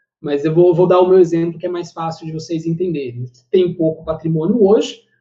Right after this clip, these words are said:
teve a crise no ano passado, eu tenho situação financeiramente estável aqui com, com a minha família, com os meus pais. Naquele momento, eu botei praticamente noventa por cento do meu patrimônio em ações,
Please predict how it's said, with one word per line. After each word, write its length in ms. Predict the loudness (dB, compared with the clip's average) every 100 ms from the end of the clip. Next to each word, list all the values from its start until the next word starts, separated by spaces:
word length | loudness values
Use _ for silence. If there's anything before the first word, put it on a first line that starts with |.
| _
teve 280 | 4 4 2
a 80 | -2
crise 360 | -2 -2 -2
no 140 | -2 -2
ano 160 | -2
passado, 580 | -4 -6 -6 -6 -8 -8
eu 80 | -6
tenho 180 | -2 -4
situação 400 | -2 -6 -4 -6
financeiramente 760 | -4 -4 -4 -4 -4 -4 -8
estável 520 | -14 -12 -8 -6 -4 -6
aqui 160 | -8
com, 320 | -14 -12 -12 -14
com 80 | -10
a 20 |
minha 140 | -8 -8
família, 400 | -8 -2 2 0
com 80 | 0
os 80 |
meus 160 | 0 0
pais. 340 | 0 0 0 -8 _ _ -2
Naquele 340 | 0 4 4
momento, 540 | 6 6 4 2 0 -4
eu 100 | -2
botei 300 | 0 2 2
praticamente 640 | 2 0 0 0 0 2
noventa 340 | 0 0 -2 -4
por 120 | -8
cento 240 | -6 -6
do 80 | -4
meu 100 | -6
patrimônio 480 | -6 -8 -6 -2 -2
em 20 |
ações, 520 | -4 -8 -14 -14 -20